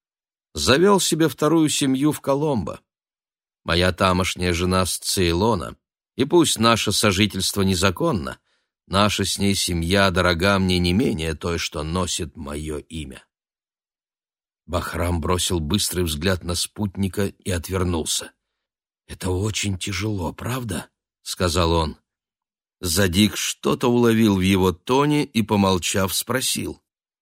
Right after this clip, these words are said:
"Значит, у тебя тоже кто-то есть?" Бахрам несмело кивнул. "Она китаянка?" "Да". "Из тех, кого называют шалобольницами?"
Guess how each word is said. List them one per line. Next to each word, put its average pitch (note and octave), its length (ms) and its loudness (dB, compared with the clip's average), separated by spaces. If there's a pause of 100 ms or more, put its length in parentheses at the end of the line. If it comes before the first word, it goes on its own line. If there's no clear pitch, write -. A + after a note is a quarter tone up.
(400)
"Значит, D2+ 920 -6
у F2+ 80 -2
тебя E2+ 400 -2
тоже C3+ 580 -2
кто-то - 520 -10
есть?" C#2+ 600 -10 (1040)
Бахрам F2+ 540 -2
несмело F2 480 0
кивнул. E2 500 -4 (1000)
"Она D#2 640 0
китаянка?" F2+ 880 -6 (840)
"Да". - 400 -6 (1160)
"Из - 280 -4
тех, G2+ 260 0
кого F2 240 0
называют F2 760 0 (180)
шалобольницами?" F2+ 1300 -4